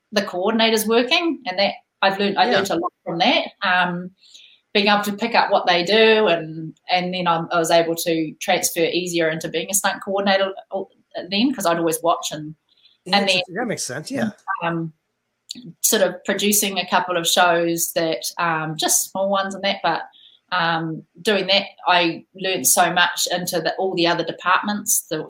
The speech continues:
Speaker 1: through the, all the, you know, how and
Speaker 2: Oh.
Speaker 1: what's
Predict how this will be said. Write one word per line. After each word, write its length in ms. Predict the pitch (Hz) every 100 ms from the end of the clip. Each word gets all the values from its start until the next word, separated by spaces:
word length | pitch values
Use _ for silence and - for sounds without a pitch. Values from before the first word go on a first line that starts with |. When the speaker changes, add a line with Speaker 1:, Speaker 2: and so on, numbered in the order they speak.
| -
Speaker 1:
through 360 | 170 160 156 151
the, 140 | 151
all 160 | 160 151
the, 220 | 147 147 - - - _ -
you 100 | 160
know, 320 | 151 151 240 -
how 420 | 175 165 160 160 _ _ _ _ _ _ _ - - -
and 200 | 196 180
Speaker 2:
Oh. 60 | 165
Speaker 1:
what's 380 | 190 - -